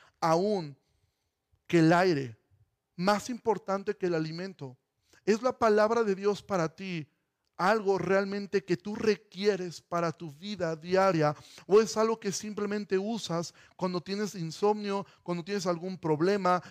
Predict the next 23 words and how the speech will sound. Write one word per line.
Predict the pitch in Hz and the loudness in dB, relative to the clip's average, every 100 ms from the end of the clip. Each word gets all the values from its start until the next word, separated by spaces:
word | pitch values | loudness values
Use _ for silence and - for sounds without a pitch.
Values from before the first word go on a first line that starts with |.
| _ | _
cuando | 170 175 | -2 -2
tienes | 170 202 190 | -2 -2 -2
alguna | 185 190 180 | -2 -4 -8
situación? | 170 160 - 185 180 - _ _ | -8 -10 -6 -6 -6 -10 _ _
¿Qué | - 262 247 247 | -4 0 2 0
es | 220 | -2
para | - 196 | -2 0
ti | 175 202 | 0 0
la | 196 | 0
Biblia? | 190 190 208 | 0 0 0
¿Es | - | 0
algo | 254 269 | -4 -2
que | 240 | -2
realmente | 226 226 220 | -2 -4 -8
tú | - 208 | -4 -2
requieres? | 208 - 202 160 170 - - - | -2 -2 0 0 0 -6 -20 -4
En | 202 | 0
el | 208 208 | 0 0
Salmo | - 254 269 262 | 0 0 0 -4
ciento | - 240 254 254 | -4 -4 -6 -8
diecinueve, | 233 185 196 185 214 180 160 - - | -10 -10 -10 -4 0 2 0 -6 -2
Esdras | 226 226 190 202 190 | 2 2 2 0 0
escribe, | 170 - 202 180 | -6 -4 2 2